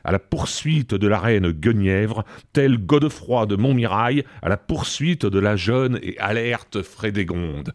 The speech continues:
Ok, ok ! Mieux qu'au cinéma, Donatien devise avec Ariane en buvant son café, tachant maladroitement le journal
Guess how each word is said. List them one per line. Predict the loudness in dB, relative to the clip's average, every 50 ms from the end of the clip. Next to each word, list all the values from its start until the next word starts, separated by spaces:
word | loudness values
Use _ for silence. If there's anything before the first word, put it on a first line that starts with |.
| -12 -16 -14 -14 -4 0
Ok, | 2 4 4 4 2 -2 -10 _ _ _ _ 2 4 6 6 6 4 4 4 2 2 0 0 0 -2 0 0 0 0 0 0 0 0 0 0
ok ! | 0 -2 -8 -16 _ -2 2 2 4 4 4 4 4 2 2 0 0 -2 -2 -4 -6 -6 -8 -10 -10 -10 -10 -10 -12 -14 _ _ _ _ _ _ _ _ _ _ _ _ _ _ _ _ _ -20 _ _ _ _ _ -2
Mieux | 2 4 6 6 4
qu'au | 4 2 0
cinéma, | 0 0 -2 0 0 0 0 0 0 -4 -6 _ _ _ _ _ _ -20 -20 -18 -14 -12
Donatien | -2 0 2 4 4 2 0 0 -4 -4 -2 -2 0 0 0 2
devise | 2 2 2 2 2 0 0 0 0 0
avec | 0 0 0 0 -2 -4
Ariane | -4 -2 -2 -2 0 -2 -2 -2 -2
en | -2 -2
buvant | -2 -2 -2 0 0 -2 -2
son | -2 -4 -4 -6 -6
café, | -4 -6 -8 -8 -10 -12 -14 -14 -14 _ _ _ _ _ _ _ _
tachant | -6 -6 -4 -6 -6 -6 -6 -8 -10 -8
maladroitement | -8 -4 -2 -2 -2 -2 -4 -4 -6 -8 -6 -6 -6 -6 -6 -4 -4
le | -4 -4
journal | -4 -6 -6 -4 -2 -2 -2 -2